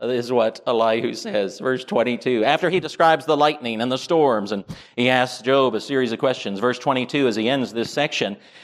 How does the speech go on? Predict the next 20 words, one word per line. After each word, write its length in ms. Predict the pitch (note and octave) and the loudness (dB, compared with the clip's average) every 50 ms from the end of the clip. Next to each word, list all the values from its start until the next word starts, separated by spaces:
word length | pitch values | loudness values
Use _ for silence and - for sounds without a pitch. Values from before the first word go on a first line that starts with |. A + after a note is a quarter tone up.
| - - - | -14 -4 2
"Out 200 | - F3 F#3+ F#3 | 4 6 6 6
of 100 | F#3 D#3 | 4 4
the 80 | E3+ | 4
north 540 | E3 E3 E3+ F#3+ A#3 G#3 F#3 F#3+ F#3+ - - - _ _ _ _ _ _ | 4 4 6 6 8 8 6 4 2 -4 -18 -20 _ _ _ _ _ _
comes 300 | - F#3+ F3 E3+ D#3 B2+ | 0 2 2 2 2 0
gold 320 | A#2+ E3 F3+ G3 F#3 F3 D#3+ | 2 6 6 8 8 6 4
and 100 | D#3+ D#3 | 2 0
splendor." 460 | - - - F#3 G#3 B3+ A#3+ D#3 C3 | -2 -4 0 2 2 2 2 0 0
God 580 | A#2+ B2 C3+ D#3 G3+ C4 A#3+ F#3+ F3 F#3 G3 G3 | 0 2 4 6 8 8 8 8 6 4 4 2
is 280 | E3 F3 E3 D#3+ - | 0 -2 -2 -2 -4
clothed 500 | - - G3+ A#3 A#3+ A3 F#3 F3+ F#3 F3 | -2 0 2 4 6 6 6 6 4 4
with 220 | F3+ F3 E3+ E3+ - - | 4 2 2 2 2 0
awesome 720 | E3+ F#3 A3 A3+ - - - G3+ E3+ D#3+ E3 F3 F#3+ G3 F#3+ - _ _ _ _ _ _ _ _ - | 2 4 4 4 2 0 2 4 6 6 4 4 0 -6 -8 -12 _ _ _ _ _ _ _ _ -8
majesty. 800 | - C3+ E3 F#3 A3+ C4 C4 F3 F3+ D3 - - - B2+ A2+ A2 | -2 2 4 6 6 6 4 4 2 0 0 -2 -4 -4 -4 0
The 160 | A#2 D3+ D#3+ | 2 4 4
Almighty, 540 | D#3 D#3 D#3+ E3 G3 B3+ C4 F#3+ F3+ F#3+ - | 4 4 4 4 4 4 4 4 2 -2 -4
we 300 | - A3+ A#3+ C4+ B3+ D4+ | -6 -2 0 2 4 2
cannot 420 | C#4+ - - A#3+ A3 G#3+ G#3 G3+ G3 | 2 2 0 2 4 6 6 4 4
find 440 | - - G#3 F#3+ F#3+ F#3 F3+ E3 C3+ | 2 2 4 4 4 4 2 0 0
him. 480 | E3 G#3 A#3+ A#3+ G#3+ G3+ A3+ A#3 A#3 | 0 2 4 4 4 4 2 0 -4